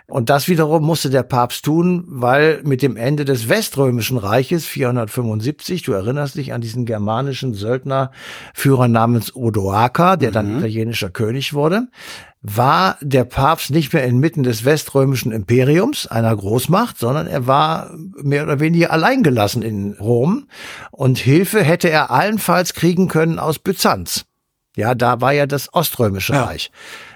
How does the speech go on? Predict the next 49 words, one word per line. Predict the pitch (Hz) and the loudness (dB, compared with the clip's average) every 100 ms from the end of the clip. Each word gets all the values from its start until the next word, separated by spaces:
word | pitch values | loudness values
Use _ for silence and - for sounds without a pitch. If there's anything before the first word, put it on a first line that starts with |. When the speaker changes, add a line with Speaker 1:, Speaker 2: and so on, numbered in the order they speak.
| _ _ | _ _
Speaker 1:
Aber | 123 120 | -2 0
bis | 120 135 | 0 -2
die | - 151 143 | -2 -2 -2
von | - 131 123 | 0 2 2
Byzanz | 123 156 165 131 | 0 2 2 2
überlegt | 120 156 160 | 2 2 2
haben, | 127 113 | 0 2
wie | |
lange | 131 139 | 0 2
das | 131 113 | 2 2
dauert, | 160 160 117 | 2 2 2
bis | 135 | -2
sie | 139 | 0
da | 127 | 0
mit | 127 120 | 2 2
ihren | 127 120 | -2 -2
Schiffen | - 156 139 | -2 -2 -2
in | 110 | 0
Rom | 117 226 - | 2 2 0
ankommen, | 107 107 110 104 | -4 -2 0 0
da | 101 | -2
ist | 135 - | -4 -2
der, | 117 - | -4 -4
der | - 117 | -6 -4
Papst | 104 110 104 | 0 -2 0
schon | 143 139 | -2 0
lange | 165 190 | 0 0
tot. | - 135 - - _ _ _ _ _ _ _ _ _ _ _ - | 2 0 0 -20 _ _ _ _ _ _ _ _ _ _ _ -8
Also | 113 131 147 | 0 2 2
brauchte | 123 147 - | 2 2 2
er | 175 165 | 2 2
einen | 143 131 131 127 - - | 2 2 0 -2 -16 -10
Verbündeten, | - 135 113 156 180 196 233 202 | 0 0 4 4 4 2 0 -2
einen | 131 117 110 | 0 0 2
weltlichen | 127 165 180 160 165 | 2 2 0 0 2
Verbündeten, | 135 113 127 147 170 180 202 - - | 2 0 0 0 -2 -4 -4 -4 -8
der | 127 151 | -2 -2
eben, | 143 156 160 160 - - | 0 -2 0 -4 -8 -6
äh, | 160 | -2
Speaker 2:
Mhm. | 131 | 0
Speaker 1:
sozusagen | 143 - 147 | -2 -2 0
in | 160 | 0
Rufweite | 131 220 196 113 101 113 95 | 0 0 0 0 0 0 0
war. | 92 | 0
Und | 95 107 | 0 -2
da | |
ist | 110 135 | -4 -2
seine | 131 131 113 | 0 2 2
Wahl | 113 135 175 | 2 4 2